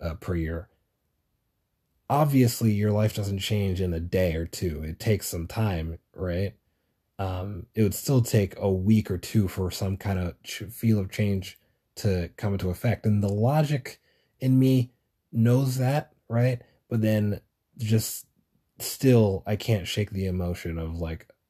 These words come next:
fuck, I feel like nothing has happened and nothing has changed and nothing will change. And it's a hopeless feeling,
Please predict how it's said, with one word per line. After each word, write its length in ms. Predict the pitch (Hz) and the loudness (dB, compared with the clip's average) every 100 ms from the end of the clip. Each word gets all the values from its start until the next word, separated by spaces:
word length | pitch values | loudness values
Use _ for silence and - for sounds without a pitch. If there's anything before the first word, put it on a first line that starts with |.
| _ | _
fuck, 420 | - - 95 - - | -14 -6 -6 -6 -10
I 60 | |
feel 240 | 101 104 90 | -10 -6 -4
like 300 | 87 87 78 | -4 -6 -8
nothing 640 | 92 95 98 90 - 87 | -6 -2 -2 -4 -4 -6
has 120 | 80 | -6
happened 540 | 92 82 82 71 80 90 | -6 -8 -8 -10 -10 -14
and 300 | - 85 85 | -10 -6 -6
nothing 320 | 82 85 82 82 | -6 -6 -8 -8
has 120 | 82 | -10
changed 560 | - 85 78 78 85 - - | -10 -8 -8 -8 -12 -18 -12
and 320 | 87 85 87 | -6 -4 -4
nothing 340 | 87 - 87 | -6 -8 -10
will 120 | 80 - | -10 -10
change. 420 | - - - - _ _ _ _ - | -12 -14 -14 -20 _ _ _ _ -2
And 240 | 131 117 - - | 0 0 -4 -6
it's 120 | 127 | -2
a 100 | 131 117 | 2 0
hopeless 480 | - 185 - 92 | 2 0 2 0
feeling, 340 | - 104 76 | 0 -2 -2